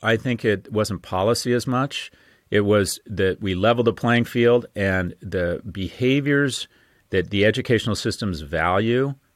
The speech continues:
favors biologically, uh, women, both in terms of the norms of education and just straight biology. Now, on the age inequality stuff or income inequality, this has been a concerted policy effort by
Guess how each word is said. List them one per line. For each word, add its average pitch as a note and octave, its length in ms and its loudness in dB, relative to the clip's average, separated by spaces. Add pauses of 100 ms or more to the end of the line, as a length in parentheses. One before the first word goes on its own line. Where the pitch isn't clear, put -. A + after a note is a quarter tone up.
favors G#2 720 2
biologically, F2+ 960 0 (600)
uh, E2 440 0
women, F#2+ 340 2
both E2 220 2
in F2+ 100 -4
terms F#2+ 240 -2
of F2 80 -4
the E2 60 -2
norms G#2+ 420 2
of G2 120 2
education G2 880 0
and E2+ 200 -2
just E2+ 180 -4
straight F2 280 -2
biology. E2 600 0
Now, F2+ 320 -4
on F#2+ 200 0
the F2+ 260 0
age C#3+ 240 4
inequality E2+ 640 2
stuff - 260 -6
or E2+ 80 -2
income G2+ 220 0
inequality, E2 480 -2
this G#2 160 0
has F#2+ 100 -2
been G2 140 -2
a - 20 -4
concerted F#2 600 -2
policy F2+ 520 0
effort E2 400 -4 (720)
by F2 540 2